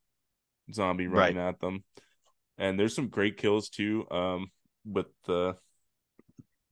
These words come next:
Speaker 1: um, the stab through the head with the croquet racket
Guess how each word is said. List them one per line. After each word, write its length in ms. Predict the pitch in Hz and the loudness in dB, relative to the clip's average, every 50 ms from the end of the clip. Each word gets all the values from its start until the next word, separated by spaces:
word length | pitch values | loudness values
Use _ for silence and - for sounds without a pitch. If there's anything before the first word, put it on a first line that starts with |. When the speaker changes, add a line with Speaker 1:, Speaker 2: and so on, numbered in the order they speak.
| _ _ _ _ _ _ _ _ _ _ - | _ _ _ _ _ _ _ _ _ _ -10
Speaker 1:
um, 400 | 95 92 87 87 87 85 87 87 | -8 -6 -6 -6 -6 -8 -8 -10
the 60 | 92 | -10
stab 400 | - - - - 101 98 95 - | -10 -8 -4 -2 0 0 0 -2
through 160 | - 104 101 | -4 -6 -4
the 80 | 87 87 | -4 -2
head 240 | 87 92 90 95 95 | 0 2 2 2 0
with 120 | 95 85 | -2 -6
the 80 | - 85 | -6 -8
croquet 560 | - - 107 95 - - - 95 90 90 90 | -6 -4 -4 -4 -4 -2 0 2 2 2 2
racket 580 | 98 95 90 92 95 - 110 107 110 - - | 2 2 0 0 0 0 0 0 0 0 -2